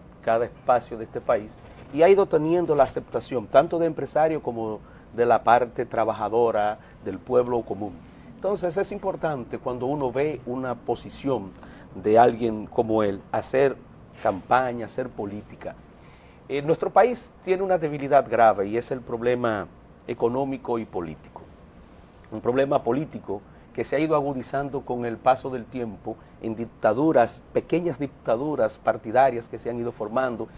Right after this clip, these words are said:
y también pequeñas dictaduras de líderes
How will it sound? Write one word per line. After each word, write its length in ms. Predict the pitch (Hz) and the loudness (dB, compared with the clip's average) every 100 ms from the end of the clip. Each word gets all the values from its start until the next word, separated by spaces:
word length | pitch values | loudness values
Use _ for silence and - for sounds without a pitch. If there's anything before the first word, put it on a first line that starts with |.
| - - | -14 -8
y 60 | |
también 360 | 110 107 127 131 | -6 -4 -4 -2
pequeñas 420 | 123 131 143 127 | -4 -4 -4 -4
dictaduras 800 | 135 - 117 120 156 127 110 - - - - 104 | -8 -2 0 2 2 2 0 -2 -18 -18 -16 -4
de 500 | 117 117 110 107 101 113 | 0 2 2 0 -2 -2
líderes 580 | 175 165 104 95 - | 0 2 0 -2 -12